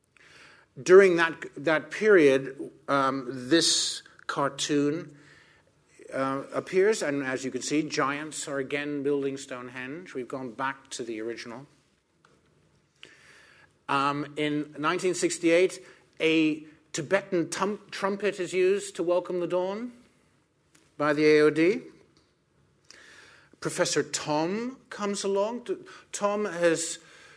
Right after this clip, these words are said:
surveyed three hundred and sixty inch, um, stone circles and spends an awful lot of time on Stonehenge and at Karnak,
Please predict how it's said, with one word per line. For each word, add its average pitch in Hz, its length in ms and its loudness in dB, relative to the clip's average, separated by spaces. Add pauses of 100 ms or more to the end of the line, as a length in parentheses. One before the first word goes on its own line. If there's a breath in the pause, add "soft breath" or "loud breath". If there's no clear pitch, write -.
(200 loud breath)
surveyed 165 600 2
three 214 360 -2
hundred 185 400 -4
and 151 140 -6
sixty 113 1300 -6 (180)
inch, 135 340 -10
um, 120 420 -12 (360 soft breath)
stone 143 320 -4
circles 113 600 -10
and 123 100 -16
spends 139 240 -12
an 139 80 -12 (180)
awful 196 320 0
lot 120 160 -4
of 107 100 -14
time 117 240 -12
on 107 100 -16
Stonehenge 120 480 -12 (340 loud breath)
and 180 180 2
at 147 140 -4
Karnak, 107 600 -10